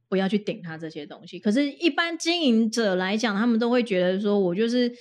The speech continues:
有现成的，我就不用再多花一些钱啦。”但是你不能把它就是灌在说是一个漏水的损害。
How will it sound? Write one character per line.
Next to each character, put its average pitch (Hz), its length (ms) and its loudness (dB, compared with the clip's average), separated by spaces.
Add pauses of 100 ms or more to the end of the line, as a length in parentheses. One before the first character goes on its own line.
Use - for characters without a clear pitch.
(260)
有 214 100 4
现 302 200 2
成 226 200 2
的， 208 100 2
我 196 140 0
就 247 100 2
不 226 80 -6
用 226 160 2
再 226 120 0
多 208 360 0
花 196 260 -4
一 190 120 -2
些 180 200 -6
钱 - 280 -12 (120)
啦。” - 80 -20 (460)
但 302 140 -2
是 339 80 0
你 277 120 4
不 311 140 0
能 240 160 4
把 190 160 0
它 208 300 2 (120)
就 233 140 -2
是 220 140 2
灌 208 340 -2
在 196 240 0
说 175 300 -2
是 208 200 0
一 196 80 2
个 170 220 -2
漏 190 260 -2
水 165 200 -10
的 135 100 -12
损 - 220 -6
害。 - 160 -16